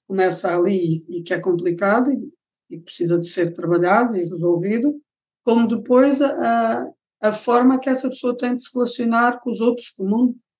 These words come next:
não é? Porque o mundo não é uma realidade virtual, nós temos que, de facto, no trabalho temos que comunicar uns com os outros,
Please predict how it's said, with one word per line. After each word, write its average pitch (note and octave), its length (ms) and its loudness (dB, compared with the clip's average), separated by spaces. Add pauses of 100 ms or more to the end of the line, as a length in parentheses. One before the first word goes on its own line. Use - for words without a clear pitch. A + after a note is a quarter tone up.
não F#3 120 -2
é? F#3 80 0
Porque - 220 -8
o F3 60 2
mundo F#3 340 0
não G3+ 160 2
é G#3+ 280 0
uma A3 160 -2
realidade A3+ 400 0
virtual, A#3+ 420 0
nós G3 160 -2
temos F#3 240 -2
que, - 80 -6
de - 560 -20
facto, F3+ 220 -2
no F#3 100 -2
trabalho G3+ 460 2
temos G3+ 220 -2
que - 160 -18
comunicar G#3 460 2
uns G#3+ 120 -2
com - 120 -6
os A#3+ 120 0
outros, A#3 640 -2